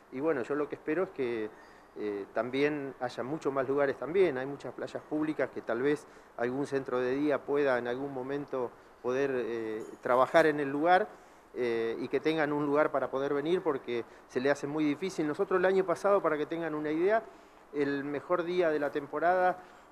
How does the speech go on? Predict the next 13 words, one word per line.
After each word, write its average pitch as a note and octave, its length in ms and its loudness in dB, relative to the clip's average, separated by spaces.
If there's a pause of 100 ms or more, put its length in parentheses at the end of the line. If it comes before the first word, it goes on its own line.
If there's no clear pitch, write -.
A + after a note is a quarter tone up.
(120)
de, C3+ 280 2
de C3 220 -2
gente F3+ 480 2
particular D3+ 760 2
que D#3 120 -2
vino, F#3+ 420 -2
llegaron D3 360 -2
a B2+ 60 -2
sesenta D3 420 -6
familias A2+ 560 -4 (560)
en A#2 100 -2
el B2 160 0
día. C3+ 320 4